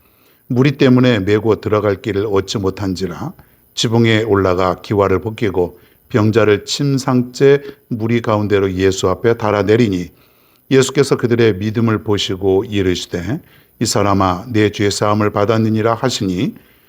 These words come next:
서기관과 바리새인들이 생각하여 이르되, "이 신성 모독하는 자가 누구냐? 오직 하나님 외에 누가 능히 죄를 사하겠느냐?"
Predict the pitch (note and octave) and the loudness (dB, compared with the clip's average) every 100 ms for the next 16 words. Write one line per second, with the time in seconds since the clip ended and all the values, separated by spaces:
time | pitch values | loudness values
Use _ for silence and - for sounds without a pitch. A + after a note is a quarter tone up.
0 | _ - - C#3 C#3 C#3 B2 B2 C3 C3 | _ -6 -4 0 0 2 2 4 4 4
1 | C3 A#2 A2 G#2 A2 G#2+ G#2+ - C3+ A2+ | 2 0 -2 -2 -4 -4 -6 -4 -2 -2
2 | G#2 F#2 F#2 - G2+ F#2 F2 G2 - - | 0 0 0 -2 -2 -2 -2 -4 -6 -16
3 | - - _ - C#3+ - E3 D3 D#3 A#2 | -20 -20 _ -2 -2 0 -2 2 2 4
4 | A#2 A#2 B2+ A#2 A2 G#2 F#2+ B2+ C3 F2+ | 4 2 0 0 2 2 0 0 0 -2
5 | E2 - _ _ _ A2+ A2 B2 C3+ C3 | -6 -12 _ _ _ -2 0 0 2 4
6 | C3+ C3 A2 A2 A#2 G2 G2+ A2 F#2+ B2 | 4 4 2 2 0 -2 -2 -2 0 0
7 | C#3+ C#3 B2 B2 - D3 C3+ A#2+ G2 F2+ | 0 2 0 0 0 -2 0 0 -2 -4
8 | E2+ D#2+ | -6 -10